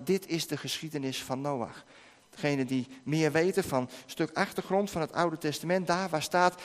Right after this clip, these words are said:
"Dit is de geschiedenis", dan weet je dat er in het, in de Hebreeuwse, eh, grondtekst staat: "Dit is de Toledot." Dit is iets heel belangrijks. Hier begint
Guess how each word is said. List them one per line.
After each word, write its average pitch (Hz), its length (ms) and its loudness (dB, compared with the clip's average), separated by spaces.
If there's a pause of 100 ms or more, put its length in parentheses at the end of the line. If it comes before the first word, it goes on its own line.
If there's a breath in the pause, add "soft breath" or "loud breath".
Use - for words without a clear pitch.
(140 loud breath)
"Dit 202 180 4
is 180 120 0
de 160 120 2
geschiedenis", 202 800 -2 (200 loud breath)
dan 143 100 -2
weet 165 260 4
je 190 80 2
dat 156 180 4
er 143 180 6
in 139 180 -2
het, 135 180 -2 (340 loud breath)
in 147 160 -2
de 135 80 0
Hebreeuwse, 147 720 0
eh, 101 180 -8
grondtekst 170 500 -2
staat: 156 340 2 (200 loud breath)
"Dit 170 200 2
is 135 120 -6
de 151 160 -4
Toledot." 156 760 -2 (320 loud breath)
Dit 160 180 0
is 156 240 0 (200 loud breath)
iets 185 200 -2
heel 185 320 4
belangrijks. 165 600 2 (160 loud breath)
Hier 208 280 2
begint 220 520 4